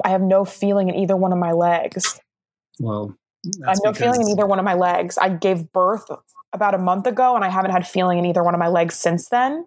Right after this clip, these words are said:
Speaker 1: You can see I'm
Speaker 2: Mm-hmm.
Speaker 1: trying to, you see how I'm moving, and the top of me is moving, and the bottom of me
Speaker 2: You're
Speaker 1: is
Speaker 2: right.
Speaker 1: not. I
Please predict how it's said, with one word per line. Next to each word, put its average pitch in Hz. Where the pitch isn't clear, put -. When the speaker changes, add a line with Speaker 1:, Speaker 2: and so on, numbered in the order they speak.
Speaker 1:
You 214
can 190
see 214
I'm 180
Speaker 2:
Mm-hmm. 120
Speaker 1:
trying 202
to, 175
you 202
see 226
how 208
I'm 185
moving, 190
and 185
the 175
top 180
of 185
me 180
is 175
moving, 180
and 185
the 170
bottom 165
of 170
me 170
Speaker 2:
You're 123
Speaker 1:
is 123
Speaker 2:
right. 170
Speaker 1:
not. 151
I 190